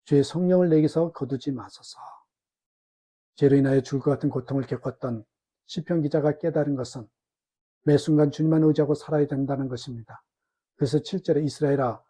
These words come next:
주님만을 의지하여라." 외친 것입니다. 여러분 중에 하나님과의 관계가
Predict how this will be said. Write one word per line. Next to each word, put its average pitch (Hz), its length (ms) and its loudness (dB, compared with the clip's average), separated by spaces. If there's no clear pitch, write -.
주님만을 185 580 2
의지하여라." 139 800 -2
외친 139 280 -2
것입니다. 120 520 -12
여러분 190 240 6
중에 196 140 2
하나님과의 190 380 4
관계가 151 560 0